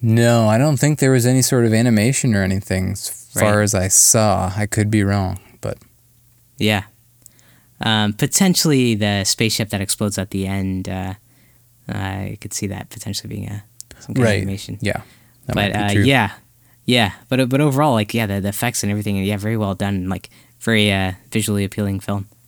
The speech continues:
Speaker 1: Yeah, for sure.
Speaker 2: <laughs> Um, all right. Well, yeah. D-, uh, zero out of five. Um, oh, wait, uh, aliens popping out of bellies. What do you give this?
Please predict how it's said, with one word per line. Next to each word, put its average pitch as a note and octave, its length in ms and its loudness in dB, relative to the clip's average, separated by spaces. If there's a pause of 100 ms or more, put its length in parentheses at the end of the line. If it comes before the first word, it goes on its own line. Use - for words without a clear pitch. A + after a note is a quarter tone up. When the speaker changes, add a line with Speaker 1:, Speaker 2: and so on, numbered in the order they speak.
(440)
Speaker 1:
Yeah, G#2+ 200 0 (260)
for G#2 100 -8
sure. A2+ 320 -2
Speaker 2:
<laughs> - 40 -20 (1400)
Um, C#3 360 2
all D#3 80 2
right. D#3 160 2
Well, C#3+ 360 2
yeah. D#3+ 180 2 (120)
D-, A#2+ 100 -2
uh, A#2+ 340 2
zero D3 300 2
out C#3 100 4
of C3 100 0
five. B2 720 0
Um, G#2+ 680 0 (500)
oh, A#2+ 140 0
wait, G2+ 160 -2
uh, G#2+ 380 0
aliens A#2 280 0
popping A#2 320 0
out G#2 100 0
of G2 320 -4 (160)
bellies. G#2+ 800 -2
What A#2 80 -2
do A2+ 60 2
you G#2 40 -4
give G#2+ 120 0
this? - 280 -4